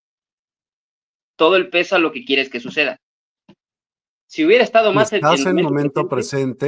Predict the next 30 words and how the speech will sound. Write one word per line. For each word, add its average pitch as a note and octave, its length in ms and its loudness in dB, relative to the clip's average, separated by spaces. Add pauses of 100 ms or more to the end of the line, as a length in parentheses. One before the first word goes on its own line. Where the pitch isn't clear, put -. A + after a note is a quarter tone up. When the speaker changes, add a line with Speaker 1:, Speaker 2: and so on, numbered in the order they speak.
Speaker 2:
presente - 220 -20 (180)
y A#2 80 -8
estás C#3+ 340 -2
concentrado B2+ 720 -4
en A#2 120 -8
ello, C#3+ 420 -8
sí. - 580 -10 (640)
Si D3+ 220 -6
no, F3+ 340 -2 (200)
estás C3+ 300 -6
pendejeando, A#2+ 680 -6
se G#2 120 -18
te B2 100 -8
van C3+ 160 -4
a C#3 40 -4
ir C3 100 -8
millones B2+ 520 -4
de G#2 120 -8
cosas. - 420 -14 (360)
Speaker 1:
Exacto, G#3+ 880 2
y E3 100 0
por D3+ 160 0
eso F3+ 160 -4
es F3+ 120 -10
que E3+ 100 -4
no D#3+ 180 0
fui D#3+ 140 0
a D3+ 80 6
ver D3 360 -2
Netflix. D#3 560 -8